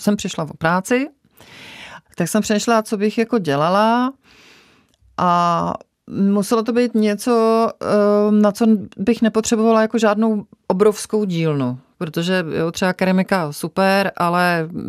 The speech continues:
dlouho se to člověk učí a musíte mít ty pece a všechno to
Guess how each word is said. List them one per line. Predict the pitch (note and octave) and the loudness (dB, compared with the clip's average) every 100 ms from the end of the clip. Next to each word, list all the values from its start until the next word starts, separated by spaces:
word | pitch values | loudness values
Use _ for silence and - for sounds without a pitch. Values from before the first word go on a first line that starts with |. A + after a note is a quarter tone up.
| D#3 | -8
dlouho | D3 E3 E3+ G3 | -4 -2 0 -2
se | G3+ | -2
to | G#3+ G3+ | -4 -6
člověk | - G3 G3+ | -4 -4 -4
učí | - - G3 F#3 | -6 -6 -2 -2
a | F3 | -2
musíte | E3+ - F3 E3+ | -4 -6 -6 -4
mít | E3 | -4
ty | - | -4
pece | - G#3 - - | -4 -4 -4 -6
a | D#3 | -6
všechno | - F3 E3+ | -8 -8 -8
to | E3 | -10